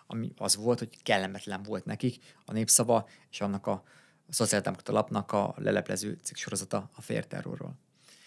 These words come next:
Tehát egyfelől ez Horthy Miklósnak már eleve a felelőssége. Másfelől pedig azért mindent megtettek azért, hogy eltusolják a,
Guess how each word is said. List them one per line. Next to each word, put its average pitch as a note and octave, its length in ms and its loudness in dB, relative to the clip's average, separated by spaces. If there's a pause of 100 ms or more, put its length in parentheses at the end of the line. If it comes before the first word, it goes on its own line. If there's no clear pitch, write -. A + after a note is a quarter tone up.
(120)
Tehát - 160 -8
egyfelől C#3 540 8
ez B2+ 200 8
Horthy C3+ 280 6
Miklósnak B2 380 2
már A#2+ 100 2
eleve A2 260 6
a G2 60 6
felelőssége. A2 600 -2 (280)
Másfelől D3 420 8
pedig B2+ 360 6
azért A#2 220 2
mindent B2+ 260 6
megtettek G#2+ 360 -2
azért, A2 180 0
hogy A#2 120 -4
eltusolják A2 760 -4 (380)
a, - 120 -8